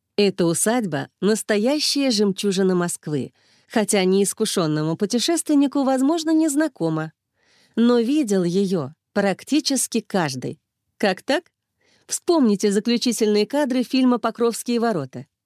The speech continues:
Перед нами больничный парк, ротонда, аллеи и грот, где Велюров, поменявшись с Хоботовым больничной пижамой, прятался от энергичной Маргариты Павловны. Наверняка вы узнаете эти места, если побываете в усадьбе.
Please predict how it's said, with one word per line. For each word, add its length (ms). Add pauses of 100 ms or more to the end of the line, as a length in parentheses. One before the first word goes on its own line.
(200)
Перед 260
нами 260
больничный 680
парк, 460 (160)
ротонда, 840 (240)
аллеи 580
и 200
грот, 480 (300)
где 260
Велюров, 460
поменявшись 640
с 80
Хоботовым 580
больничной 540
пижамой, 500
прятался 600
от 100
энергичной 800 (180)
Маргариты 720
Павловны. 680 (340)
Наверняка 600
вы 140
узнаете 640
эти 160
места, 380
если 420
побываете 760
в 60
усадьбе. 580